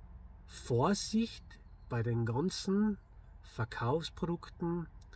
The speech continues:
in Zusammenhang mit Geistheilungen. Der größte und stärkste Heiler steckt in uns, der mit Hilfe der Liebe aktiviert wird.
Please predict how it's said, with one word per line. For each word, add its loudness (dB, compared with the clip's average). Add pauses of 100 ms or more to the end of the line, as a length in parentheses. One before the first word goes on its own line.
(1000)
in 0
Zusammenhang 4
mit 2 (180)
Geistheilungen. 0 (1500)
Der 0
größte 2
und 0
stärkste 0
Heiler 2 (280)
steckt -2 (220)
in 4
uns, -2 (680)
der 4
mit 0
Hilfe 0
der 6
Liebe 0
aktiviert 0
wird. 2